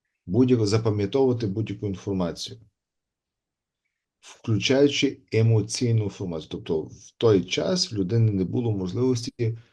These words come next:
повністю відчути глибину, емоційну глибину цієї події. Мозок сам себе відключив, але потім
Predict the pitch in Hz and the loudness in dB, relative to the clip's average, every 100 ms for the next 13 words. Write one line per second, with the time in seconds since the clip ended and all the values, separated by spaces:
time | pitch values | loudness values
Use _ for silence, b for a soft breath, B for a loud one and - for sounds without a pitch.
0 | B B - 117 135 127 - 101 85 95 | B B 4 4 4 -2 0 0 2 2
1 | 90 - - 143 156 190 220 214 _ _ | 0 -2 0 0 0 -4 -4 -10 _ _
2 | _ _ _ - 87 101 101 90 95 113 | _ _ _ -14 -4 2 2 4 0 2
3 | 165 - 120 101 92 127 117 92 92 87 | 0 0 0 0 0 -2 0 0 0 -2
4 | 101 113 110 - 85 87 87 87 92 71 | -2 -2 -2 -4 -4 -2 -2 -4 -10 -8
5 | 55 - _ _ _ _ _ _ _ _ | -10 -10 _ _ _ _ _ _ _ _
6 | _ _ _ _ _ 113 151 196 190 180 | _ _ _ _ _ -4 0 2 2 0
7 | - 160 147 143 113 104 95 - 101 92 | 2 0 0 -2 -4 -4 -4 -6 -8 -6
8 | - - - _ _ _ _ _ - 90 | -8 -12 -18 _ _ _ _ _ -2 2
9 | 98 - 254 254 - 110 - | 2 2 -2 0 -4 -4 -8